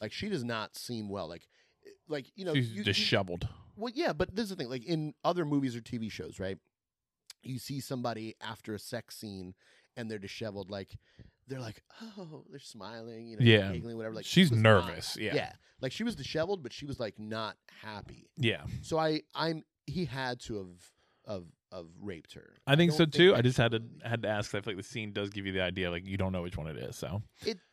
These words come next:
Speaker 1: it might seem that way in some regards when you're watching it.
Speaker 2: Yeah.
Speaker 1: Um, but yeah,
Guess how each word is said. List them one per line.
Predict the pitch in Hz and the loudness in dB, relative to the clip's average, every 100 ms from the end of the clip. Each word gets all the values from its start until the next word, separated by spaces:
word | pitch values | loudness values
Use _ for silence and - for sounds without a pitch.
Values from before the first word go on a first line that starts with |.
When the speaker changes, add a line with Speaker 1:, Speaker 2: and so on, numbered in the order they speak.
| - | -6
Speaker 1:
it | 233 330 | -6 -4
might | 359 370 | -6 -6
seem | - 190 196 | -10 -8 -4
that | 185 175 156 | -2 -2 -2
way | 147 143 147 143 - | -2 -2 -2 -4 -6
in | 143 139 | -6 -6
some | 135 - 139 139 139 | -8 -6 -4 -4 -6
regards | 127 120 127 127 | -2 0 0 0
when | 131 | -4
you're | 123 107 | -2 -2
watching | 98 104 - 127 | -2 -4 -6 -8
it. | 131 131 - _ - | -6 -8 -12 _ -6
Speaker 2:
Yeah. | 123 - | -6 -4
Speaker 1:
Um, | 107 95 87 82 80 - _ _ - _ _ _ _ _ _ | -6 -4 -6 -10 -14 -20 _ _ -20 _ _ _ _ _ _
but | 117 110 | -6 -6
yeah, | 76 | -8